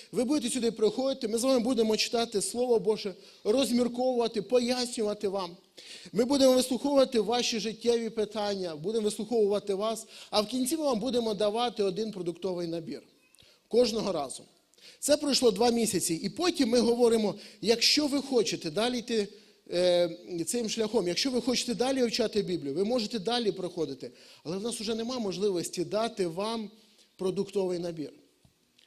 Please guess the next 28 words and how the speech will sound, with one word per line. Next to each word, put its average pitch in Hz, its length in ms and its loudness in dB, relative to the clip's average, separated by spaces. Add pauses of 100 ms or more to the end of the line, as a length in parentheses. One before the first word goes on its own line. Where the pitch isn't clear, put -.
(340)
В - 40 -20
цьому 240 280 4
тижні 226 440 4
для 175 240 2
нас 233 380 2
був 202 240 0
вирішальний 190 600 2
тиждень. 160 420 0
Ми 220 180 0
хвилювалися. 170 800 -4 (360)
Всі 254 220 0
ті, 247 120 0
хто 220 160 2
були 196 200 6
залучені 196 460 0
до 165 100 -2
цього 180 280 -2
процесу, 226 680 -2 (300)
ми 202 140 4
хвилювалися, 214 720 2
молилися, 208 720 4 (960)
бо 220 120 4
ми 240 80 4
не 233 80 0
знали, 220 200 2
скільки 220 240 -4
людей 214 220 2
прийде. 208 380 -6